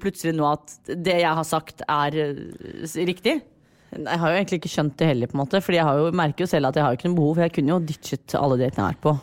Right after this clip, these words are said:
Speaker 2: for så vidt.
Speaker 1: Det er først og fremst slemt.
Speaker 2: Nei, men
Speaker 1: Men
Speaker 2: ikke sånn, men jeg mener sånn, jeg hadde jo klart meg på en måte fint uten.
Speaker 1: Ja, men det gjør man, men hvorfor har du, øh, for det er jo alltid sånn at man, eller jeg tror ikke du dater fordi du tenker at du skal bli sammen med alle disse du møter.
Speaker 2: Nei, fordi det,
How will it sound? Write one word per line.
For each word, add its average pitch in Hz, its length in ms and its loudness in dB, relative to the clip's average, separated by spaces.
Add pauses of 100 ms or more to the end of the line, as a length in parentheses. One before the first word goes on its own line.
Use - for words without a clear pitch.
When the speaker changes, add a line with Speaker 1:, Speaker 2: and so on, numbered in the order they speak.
(380)
Speaker 2:
for 160 160 0
så 143 100 4
vidt. 165 220 -2 (100)
Speaker 1:
Det 180 160 2
er 170 80 4
først 160 220 -4
og 165 60 -2
fremst 160 200 -2
slemt. - 400 -6
Speaker 2:
Nei, - 140 -2
men 208 160 4
Speaker 1:
Men 226 80 4
Speaker 2:
ikke 277 100 0
sånn, 233 240 2
men 226 80 2
jeg 226 60 0
mener 196 160 0
sånn, 202 100 0
jeg 202 80 4
hadde 180 140 2
jo 208 100 -2
klart 165 320 2
meg 151 80 2
på 165 60 0
en 170 80 6
måte 156 160 0
fint 156 340 0
uten. 117 80 4
Speaker 1:
Ja, 247 160 4
men 233 240 2
det 294 140 2
gjør 202 160 2
man, 202 180 0
men 240 160 0
hvorfor 208 400 0
har 208 160 2
du, 214 40 4
øh, 202 480 0 (120)
for 220 160 0
det 208 60 6
er 190 100 4
jo 247 60 2
alltid 214 160 -4
sånn 180 80 0
at 190 80 -4
man, 196 140 -2 (360)
eller 202 300 2
jeg - 260 -6
tror 220 80 4
ikke 233 140 0
du 254 100 2
dater 180 360 0
fordi 175 200 0
du 170 120 -6
tenker 156 340 -2
at - 160 -10 (100)
du 170 160 -6
skal 170 220 -2
bli 170 140 2 (360)
sammen 160 400 -2
med - 80 -2
alle 160 240 2
disse 160 240 -4
du 160 80 -2
møter. 170 140 2
Speaker 2:
Nei, 240 220 2
fordi 233 200 2
det, 220 140 4